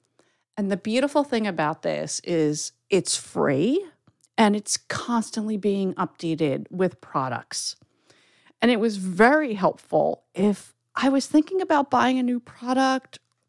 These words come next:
and unsure of one or more of the ingredients, I would scan the barcode and it would give me on a scale, a rating scale of how vegan it was.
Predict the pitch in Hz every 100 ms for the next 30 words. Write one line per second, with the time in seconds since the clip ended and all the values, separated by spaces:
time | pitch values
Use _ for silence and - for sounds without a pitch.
0 | _ _ - 175 - 214 226 - - 202
1 | 208 208 - - 185 165 180 202 233 233
2 | 202 208 208 208 202 196 185 175 196 226
3 | 254 262 254 - - - - - _ -
4 | 196 190 - - 208 196 226 240 185 156
5 | 156 - 160 151 147 160 _ _ - -
6 | _ - 196 185 185 - 196 214 190 -
7 | 294 320 226 175 170 170 - - 190 185
8 | 185 185 185 - - 175 175 170 - -
9 | 320 247 151 - 95 - _ - 196 247
10 | 240 185 - 151 135 - - - 175 170
11 | 165 - 175 185 202 233 - 190 190 185
12 | 196 - 175 101 - 175 -